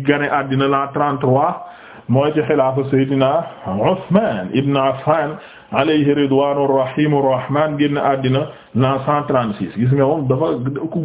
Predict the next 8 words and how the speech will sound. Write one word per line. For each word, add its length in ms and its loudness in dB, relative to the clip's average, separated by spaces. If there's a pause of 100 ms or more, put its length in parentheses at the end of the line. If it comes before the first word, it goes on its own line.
gudd 260 2
fan 180 -2
la 80 -2
woon. 160 -8 (560)
<laughs> 560 -14
Waaw. 500 0 (760)
Hein? 340 0 (560)
Mooy 220 2